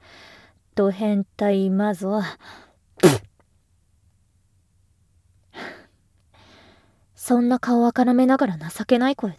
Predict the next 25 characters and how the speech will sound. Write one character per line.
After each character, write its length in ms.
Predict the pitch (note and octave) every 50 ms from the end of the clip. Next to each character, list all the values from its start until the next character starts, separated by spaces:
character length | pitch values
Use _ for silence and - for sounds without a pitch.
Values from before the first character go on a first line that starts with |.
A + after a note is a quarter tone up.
| - -
し 60 | - -
て。 100 | - - _ _ _ _ _ _ _ _ _ _ _ _ _ _ _ _ _ _ _ _ _ _ _ _ _ _ _ _ _ _ _ _ _ _ _ _ _ _ _ _ _ _ _ _ _ _ _
マ 180 | C4 C4 D4 C#4+
ゾ 120 | D#4 D4
が 120 | B3+ A3+ G#3
考 280 | - B3+ B3 B3+ C4+ C#4+
え 80 | D4 D4+
て 100 | - C4+
る 120 | A3+ G#3
こ 100 | - G3+
と 140 | - A3+ A3+
な 120 | A3+ G#3+ G#3
ん 40 |
て 240 | G3 - - G3 F3+ F3 - - _ _ _ _ _ _ _ _
手 100 | _ C4
に 160 | B3+ B3+ A#3+ -
取 220 | G#3 G3 G#3 F#3+
る 40 | E3
よ 100 | E3 D3+
う 20 | D3
に 100 | D3+ D3+
わ 120 | D3+ -
か 160 | - - G3+
る 80 | G3+ F#3+
よ。 60 | -